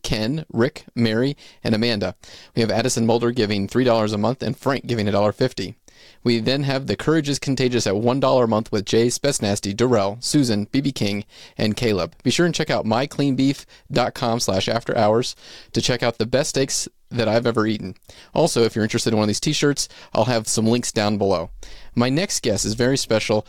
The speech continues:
Doctor Jane Ruby. Now, if you're never heard of her before, please check out all of her stuff. She's been huge in this field, and we're very blessed that she's able to give us some time today. Now, you have some big news of what's been going on.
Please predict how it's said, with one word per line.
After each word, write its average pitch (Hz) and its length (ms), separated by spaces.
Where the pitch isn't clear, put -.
Doctor 120 480
Jane 123 420
Ruby. 104 400
Now, 120 180
if 117 280
you're 117 240
never 127 300
heard 156 140
of 147 80
her 151 100
before, 143 280
please 135 220
check 123 240
out 123 80
all 120 160
of 117 60
her 113 80
stuff. 107 220
She's 113 180
been 107 160
huge 123 320
in 104 80
this 101 160
field, 98 320
and 107 220
we're 107 80
very 117 220
blessed 117 260
that 98 100
she's 110 220
able 107 180
to 101 80
give 107 160
us 101 80
some 104 140
time 110 280
today. 98 380
Now, 127 100
you 160 180
have 202 160
some 139 160
big 143 180
news 131 280
of 110 100
what's 127 180
been 117 160
going 110 240
on. 101 220